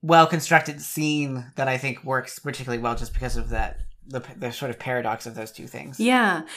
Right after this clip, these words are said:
Speaker 2: but we are definitely seeing a real shift from the formula that we saw in season one now consistently
Speaker 1: Mm-hmm.
Speaker 2: across episode two. So I think that gives us some sense for what made this series so enduring,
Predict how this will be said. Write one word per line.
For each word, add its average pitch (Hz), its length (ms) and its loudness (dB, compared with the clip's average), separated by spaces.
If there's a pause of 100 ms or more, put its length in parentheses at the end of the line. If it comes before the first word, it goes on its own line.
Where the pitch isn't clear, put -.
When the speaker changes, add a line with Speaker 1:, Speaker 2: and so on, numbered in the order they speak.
(100)
Speaker 2:
but 226 160 4
we 240 140 4
are 262 140 6
definitely 240 500 2
seeing 226 300 -2
a 180 60 -2
real 185 220 -2
shift 226 440 -2
from 175 240 -6
the 160 80 -2
formula 165 560 -6
that 165 160 -4
we 170 100 -2
saw 165 240 2
in 156 160 -2
season 165 380 -4
one 160 280 -2
now 139 220 -4
consistently 165 840 0
Speaker 1:
Mm-hmm. 135 100 0
Speaker 2:
across - 320 -2
episode 151 480 -2
two. 156 320 -2
So 170 260 4 (300)
I 240 80 4
think 320 180 0
that 320 180 6
gives 202 220 2
us 190 160 2
some 175 160 -2
sense 175 340 0
for 180 140 0
what 175 300 0
made 170 240 -2
this 160 200 0
series 175 380 0
so 175 160 2
enduring, 170 680 0